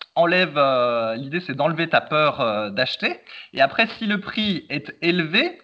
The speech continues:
c'est aussi parce que, généralement, on associe un prix élevé à la qualité. Et donc, du coup, bah, même ces formations-là, si, euh, c'est un peu de l'escroquerie, eh ben, au, au final,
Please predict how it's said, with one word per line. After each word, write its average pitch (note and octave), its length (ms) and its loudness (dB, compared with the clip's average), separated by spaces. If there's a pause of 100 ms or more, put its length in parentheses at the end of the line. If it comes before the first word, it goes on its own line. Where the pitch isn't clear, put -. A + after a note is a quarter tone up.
(140)
c'est - 80 -2
aussi D#3 240 -6
parce - 200 -6
que, A3 320 2 (180)
généralement, D#3 600 2
on E3+ 100 -2
associe D#3 500 0
un C3+ 100 0
prix - 260 -10
élevé E3 400 0
à F#3 60 8
la C3+ 100 4
qualité. F3+ 540 -4 (360)
Et E3 80 2
donc, F#3 200 0
du D#3+ 140 -4
coup, D4 180 -2
bah, D#3+ 140 4
même G3 200 2
ces E3+ 140 -4
formations-là, E3 760 4 (120)
si, D3+ 240 -8
euh, G#2 380 0
c'est B2 140 -4
un A#2 100 2
peu D#3 160 -6
de C3+ 60 -10
l'escroquerie, F3+ 720 -2 (240)
eh C#3 80 -4
ben, C#3+ 240 0 (140)
au, D3+ 60 -10
au - 20 -
final, G3+ 280 4